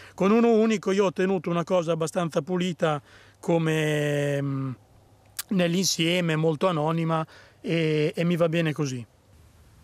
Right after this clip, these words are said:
Bene ragazzi, spero che abbiate trovato utile e interessante questo piccolo video. Mi avevate chiesto appunto di parlare, mm, su come si esegue l'installazione di questi faretti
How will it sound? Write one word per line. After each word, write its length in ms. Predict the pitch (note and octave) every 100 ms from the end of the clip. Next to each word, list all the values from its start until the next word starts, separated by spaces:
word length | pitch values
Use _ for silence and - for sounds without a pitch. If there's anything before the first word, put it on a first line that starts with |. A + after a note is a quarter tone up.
| -
Bene 340 | F#3+ G3 A#3+ G3+
ragazzi, 400 | G3 G3+ E3 E3
spero 360 | - A3 G#3
che 100 | -
abbiate 300 | F#3 G3+ G#3
trovato 500 | F#3 F#3 A3+ G3+ F#3
utile 460 | F#3 B3+ G#3 F#3+ E3+
e 20 |
interessante 800 | E3+ E3 F#3 - A3+ C4+ A3+ G#3
questo 400 | G3 E3 G3+ F3
piccolo 420 | G#3 F#3 F#3+ F#3+
video. 480 | F3 F3 C#3 C3 B2 - - -
Mi 80 | D#3
avevate 380 | E3 F3+ G3 F#3
chiesto 380 | - G#3 - E3+
appunto 340 | G3 G3+ F3+
di 140 | E3
parlare, 960 | D#3+ E3+ F#3 G3 F3+ E3 D#3+ D3+ D3+ D3
mm, 560 | D3 C#3+ C#3 D3 D3 C#3
su 180 | -
come 260 | D3+ F3 E3+
si 140 | -
esegue 380 | E3+ C#3+ F#3+ D#3+
l'installazione 640 | D#3+ - E3 D#3+ - F3+ D#3+
di 80 |
questi 280 | D#3 E3 -
faretti 560 | D3 D#3+ F3+ - E3+